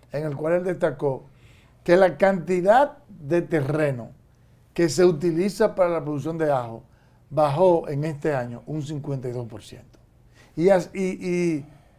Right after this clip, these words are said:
y comportamientos similares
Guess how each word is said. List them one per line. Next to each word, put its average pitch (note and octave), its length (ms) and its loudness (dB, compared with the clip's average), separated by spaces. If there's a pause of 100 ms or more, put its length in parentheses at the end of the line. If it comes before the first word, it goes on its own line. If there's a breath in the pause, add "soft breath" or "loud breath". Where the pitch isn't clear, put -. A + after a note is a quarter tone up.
(200 soft breath)
y D#3+ 360 -2
comportamientos F3+ 1160 -2
similares F3 840 0